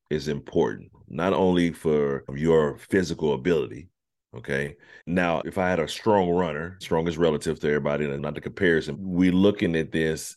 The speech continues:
and they may have been able to hold and maintain a certain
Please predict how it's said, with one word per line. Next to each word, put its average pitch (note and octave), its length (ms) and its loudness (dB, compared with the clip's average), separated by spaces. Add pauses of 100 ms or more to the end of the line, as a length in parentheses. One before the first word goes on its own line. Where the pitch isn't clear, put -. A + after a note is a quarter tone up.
(140)
and E2+ 180 -2
they G2 120 4
may G2 260 4
have F#2+ 220 0
been F#2 140 0
able F2 160 0
to F2 80 0
hold A2 420 2
and D2+ 100 -4
maintain E2 520 -4
a D2 80 -4
certain D#2 360 -4